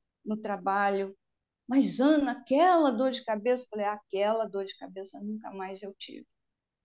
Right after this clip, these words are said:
Então, tudo isso foi decorrente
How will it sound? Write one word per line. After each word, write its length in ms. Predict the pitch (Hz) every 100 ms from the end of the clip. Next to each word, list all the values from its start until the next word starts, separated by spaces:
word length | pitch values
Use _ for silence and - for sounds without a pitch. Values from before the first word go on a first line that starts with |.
| _ _ _
Então, 480 | 240 233 240 247 240
tudo 340 | 254 233 247
isso 420 | 226 233 254 - 233
foi 220 | 233 214
decorrente 920 | 220 220 208 196 196 208 214 226